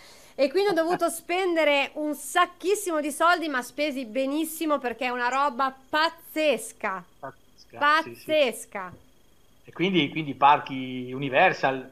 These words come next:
Speaker 1: mm, un attimo meno forse in California, anche se hanno, eh, qualità diverse, però i parchi Universal Orlando, i due parchi sarebbero poi Islands of Ad-, of, of Adventure e, mm, e gli Universal
Speaker 2: Universal,
Speaker 1: Studios
Speaker 2: mm.
Speaker 1: sono, sono assolutamente imperdibili. Poi in Florida, se vuoi, possiamo parlare anche dei Busch Gardens,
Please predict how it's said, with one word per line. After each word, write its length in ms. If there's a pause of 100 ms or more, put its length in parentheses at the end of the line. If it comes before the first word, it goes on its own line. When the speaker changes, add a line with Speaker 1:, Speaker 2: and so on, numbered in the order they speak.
Speaker 1:
mm, 280
un 180
attimo 320
meno 220
forse 260
in 40
California, 560
anche 140
se 140
hanno, 320 (260)
eh, 120
qualità 340
diverse, 560
però 180
i 60
parchi 240
Universal 680
Orlando, 760 (260)
i 100
due 160
parchi 340
sarebbero 340
poi 240
Islands 400
of 200
Ad-, 160
of, 400
of 140
Adventure 640 (380)
e, 440
mm, 800
e 120
gli 60
Universal 440
Speaker 2:
Universal, 20
Speaker 1:
Studios 520
Speaker 2:
mm. 40 (240)
Speaker 1:
sono, 320
sono 200
assolutamente 540
imperdibili. 460
Poi 160
in 80
Florida, 340
se 160
vuoi, 280
possiamo 340
parlare 300
anche 220
dei 140
Busch 220
Gardens, 560